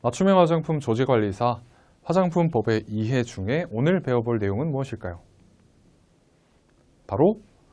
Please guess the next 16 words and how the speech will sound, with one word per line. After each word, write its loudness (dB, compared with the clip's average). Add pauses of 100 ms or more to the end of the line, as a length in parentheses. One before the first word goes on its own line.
(240)
화장품의 2
사 -2
대 6
품질 2
요소 -2
중에 -4 (560)
안전성에 8
대해서 4
먼저 0
배워볼 2
수 -4
있도록 -6
하겠습니다. -6 (680)
화장품이 2
얼마나 -2
안전한지, -4